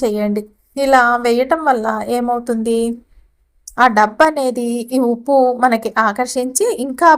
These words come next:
బాగా అనేది ఎక్కువ ఆకర్షణ తోడైపోయి మనకి త్వరగా అంటే త్వరగా డబ్బులు అనేవి సమకూరుతాయన్నమాట. అంటే ఎక్కువ అవుతూ ఉంటాయన్నమాట రోజుకి. చక్కగా మీరు ఆ డబ్బుతో అప్పులుంటే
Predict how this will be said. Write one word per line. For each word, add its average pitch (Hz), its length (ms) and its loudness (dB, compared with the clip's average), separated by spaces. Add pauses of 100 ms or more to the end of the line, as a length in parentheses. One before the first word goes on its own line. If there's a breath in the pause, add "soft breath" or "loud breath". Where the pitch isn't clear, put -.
బాగా 240 320 2
అనేది 254 300 -2 (640 soft breath)
ఎక్కువ 339 220 2 (140)
ఆకర్షణ 269 380 -2 (140)
తోడైపోయి 254 580 0 (120)
మనకి 247 220 -2 (100)
త్వరగా 294 420 2
అంటే 302 140 -2 (100)
త్వరగా 254 280 2 (120)
డబ్బులు 240 360 0
అనేవి 247 320 -2 (580 soft breath)
సమకూరుతాయన్నమాట. 226 1080 2 (140)
అంటే 262 200 0 (200)
ఎక్కువ 349 240 0
అవుతూ 330 200 2 (120)
ఉంటాయన్నమాట 233 640 0 (220)
రోజుకి. 269 400 4 (920)
చక్కగా 311 380 2 (120)
మీరు 277 180 2 (180)
ఆ - 20 6 (120)
డబ్బుతో 277 360 2 (200)
అప్పులుంటే 269 460 0